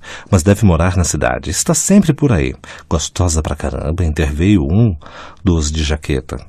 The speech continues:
"Aquela bundinha", acrescentou o Mar-, Mauricinho. Franzi a testa. Dois projetos de win. Quando Berlan olhou em minha direção, fiz um sinal para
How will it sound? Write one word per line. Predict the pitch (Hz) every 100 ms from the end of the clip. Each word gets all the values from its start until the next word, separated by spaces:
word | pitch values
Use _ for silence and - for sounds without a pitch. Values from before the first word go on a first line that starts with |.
| -
"Aquela | - - - 117
bundinha", | 92 80 71 73 92 107 110 -
acrescentou | - - 95 - 78 90
o | 82
Mar-, | 76 73 -
Mauricinho. | 80 78 71 - 73 64 62 - - - - - -
Franzi | - 80 110
a |
testa. | 151 76 76 - - - -
Dois | 90 78 110 139 -
projetos | 85 76 87 98 80
de | 82
win. | 62 53 50 - - - - -
Quando | - 87 82
Berlan | 85 73 90 107 69
olhou | 71 71 65 95 113
em | 71
minha | 82 104
direção, | 80 71 - 120 156 - - -
fiz | - 220 175
um |
sinal | 160 104 113 151
para | 123 101 92